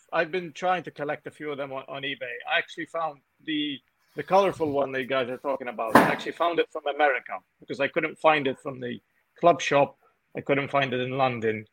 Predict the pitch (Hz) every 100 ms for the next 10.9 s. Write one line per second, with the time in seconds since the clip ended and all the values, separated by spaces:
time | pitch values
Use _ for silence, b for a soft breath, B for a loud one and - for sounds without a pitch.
0 | _ _ - - 151 147 - 147 135 131
1 | 139 131 127 113 107 107 135 131 156 147
2 | - 143 139 - 135 139 139 135 123 -
3 | 127 117 123 127 - - 131 120 117 110
4 | 107 - _ _ _ _ - 104 127 131
5 | 127 123 113 98 90 - 127 127 110 -
6 | - 175 151 131 143 131 98 - - 123
7 | 131 139 135 - 110 139 143 139 131 131
8 | 131 - 165 - _ _ _ _ - 127
9 | 143 151 131 127 - - 131 135 127 135
10 | 127 123 139 131 120 123 110 117